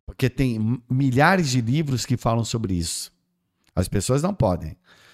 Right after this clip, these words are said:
O que o Maurício falou pra mim tá cheio de livro que fala isso. Aí eu falei, "Maurício, agora eu vou te contar o que acontece depois."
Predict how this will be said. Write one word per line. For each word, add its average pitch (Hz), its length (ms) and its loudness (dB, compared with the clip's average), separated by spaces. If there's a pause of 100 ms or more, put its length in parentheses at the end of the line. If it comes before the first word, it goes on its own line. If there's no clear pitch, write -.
(300)
O 110 120 2
que 180 120 4
o 190 60 6
Maurício 143 380 2
falou 120 240 2
pra 107 160 2
mim 135 120 0
tá 147 140 0
cheio 170 220 -2
de 175 140 -2
livro 117 480 -2 (220)
que 107 120 -2
fala 117 320 -2
isso. - 340 -4 (840)
Aí 120 120 2
eu 147 80 2
falei, 156 240 0
"Maurício, 165 500 0
agora 147 260 -2
eu 156 40 -4
vou 165 120 -6
te - 120 -8
contar 156 360 -4
o 160 100 -2
que 196 100 -4
acontece 170 600 -4
depois." 131 680 -4